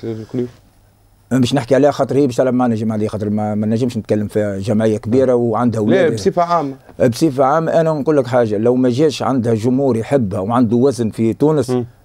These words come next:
Speaker 2: كانت تمشي للقسم الثاني الثالث، اما جمهور قاعد يحارب و
Speaker 1: مم.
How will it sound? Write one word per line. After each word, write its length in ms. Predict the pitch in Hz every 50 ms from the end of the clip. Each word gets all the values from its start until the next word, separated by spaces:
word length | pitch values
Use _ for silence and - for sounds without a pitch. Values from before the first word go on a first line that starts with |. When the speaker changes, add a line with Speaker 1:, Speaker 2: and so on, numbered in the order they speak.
| _ _
Speaker 2:
كانت 540 | - 135 127 123 117 - 123 120 120 120 117 110 - -
تمشي 280 | 131 123 117 - 113
للقسم 520 | 110 113 113 113 101 - - 113 - - 110
الثاني 280 | - - 127 120 117
الثالث، 400 | 110 - - 117 104 90 - -
اما 160 | 113 113 117
جمهور 400 | 107 101 117 113 113 120 127 123
قاعد 280 | 107 - 110 107 104 101
يحارب 440 | 101 104 - 113 123 123 120 110 101
و 180 | 92 98 107 - - - - - - - 120
Speaker 1:
مم. 80 | 120